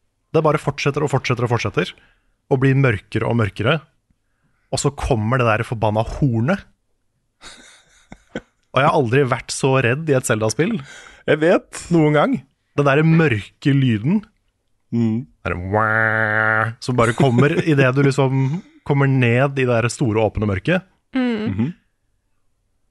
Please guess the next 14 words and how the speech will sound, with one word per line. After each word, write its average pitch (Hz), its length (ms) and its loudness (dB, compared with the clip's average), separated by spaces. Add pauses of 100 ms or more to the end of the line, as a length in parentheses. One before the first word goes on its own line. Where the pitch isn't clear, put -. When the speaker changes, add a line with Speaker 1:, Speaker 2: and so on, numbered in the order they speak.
Speaker 1:
Og, 127 280 4 (120)
eh, 131 460 0
det 139 140 2
tar 165 120 0
litt 180 260 -2
tid 170 240 -2
før 143 140 0
jeg 131 140 0
oppdager 127 340 -2
den 135 80 0
første - 300 -4
li-, 120 120 0
liksom, 120 240 -4
lille 104 260 0